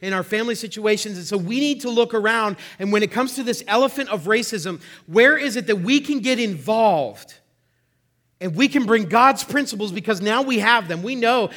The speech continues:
that everybody's our neighbor and we can treat them. We need to engage everybody with compassion and empathy. We need to embrace the uncomfortable. And then we need to enter and be part of this solution, everybody.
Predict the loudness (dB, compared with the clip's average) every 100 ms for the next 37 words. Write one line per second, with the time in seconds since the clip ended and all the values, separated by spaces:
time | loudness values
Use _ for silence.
0 | -12 -4 2 2 2 0 0 -2 -2 0
1 | 0 -4 -14 -20 -14 -8 -4 -2 -2 -6
2 | -2 -2 0 -2 -2 -2 -2 2 0 0
3 | 0 0 0 -2 -6 -4 -4 -4 -6 -6
4 | -4 -8 -8 -10 -4 0 0 0 0 2
5 | 2 2 -2 -2 -2 -4 -4 -4 -4 -6
6 | -10 -2 0 2 2 0 -2 -2 -2 -2
7 | -4 -4 -6 -2 2 2 0 -4 -6 -6
8 | -4 -4 -4 -4 -4 -6 -6 -8